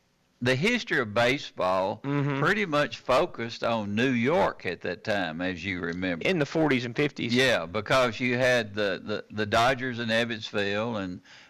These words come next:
Speaker 1: and, uh, they were competing with the Giants in the National League.
Speaker 2: Mm-hmm.
Speaker 1: And then the number one, uh, enemy of those two, of course, was the New York Yankees.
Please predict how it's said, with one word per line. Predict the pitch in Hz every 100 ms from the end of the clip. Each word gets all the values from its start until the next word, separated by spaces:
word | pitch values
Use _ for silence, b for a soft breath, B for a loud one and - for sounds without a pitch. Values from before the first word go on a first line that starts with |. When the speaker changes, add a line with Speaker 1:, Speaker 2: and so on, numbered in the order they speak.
| _
Speaker 1:
and, | 113 113 110 104 - - -
uh, | 110 104 90 -
they | - 110 104 120
were | 147 135
competing | 117 117 127 123 117 117
with | 113 107
the | 113
Giants | 107 110 104 104 113
in | 113
the | 107
National | 107 107 104 117 117 120
League. | 110 90 87 113 117
Speaker 2:
Mm-hmm. | 135 123 135 147
Speaker 1:
And | 110 107
then | 117 123 120 117 117 113
the | 104
number | 110 120 123 117
one, | 110 120 127 120 107 98 b b b -
uh, | 110 -
enemy | 123 123 113 107 123 123 -
of | - 98
those | 104 110 107
two, | - 101 101 127
of | 110
course, | 113 110
was | 107 101
the | 104
New | 107
York | 110 104 104 110
Yankees. | 110 104 101 101 107 123